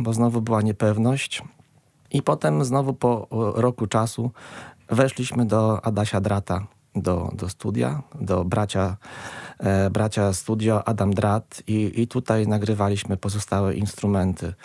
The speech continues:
Czyli nagrywaliśmy wokale, nagrywaliśmy, e, sekcję smyczkową wspaniałych dwóch naszych przyjaciół, Dariusz Drzazga i Luiza Drzazga, wspaniali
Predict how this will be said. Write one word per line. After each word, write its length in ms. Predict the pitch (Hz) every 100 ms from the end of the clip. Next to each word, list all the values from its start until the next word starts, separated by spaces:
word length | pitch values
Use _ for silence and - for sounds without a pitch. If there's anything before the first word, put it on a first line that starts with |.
| - - - - -
Czyli 220 | - 98
nagrywaliśmy 680 | 101 104 104 98 95 - 92
wokale, 600 | 101 139 143 135 131 127 - 196
nagrywaliśmy, 1080 | 98 104 98 101 92 92 90 - 90 80 78 - 82 71 76 -
e, 60 | -
sekcję 640 | - 104 - 101 95 87 78
smyczkową 720 | - 104 - 131 123 120 113
wspaniałych 600 | - - 101 107 98 92
dwóch 340 | - 101 -
naszych 320 | 135 95 - 95
przyjaciół, 540 | - 104 95 - 92 - - - - -
Dariusz 480 | 113 101 104 101 110
Drzazga 480 | 101 104 104 104 95
i 80 | 95
Luiza 360 | 107 110 98
Drzazga, 460 | 95 98 101 107 92
wspaniali 560 | - 92 98 95 92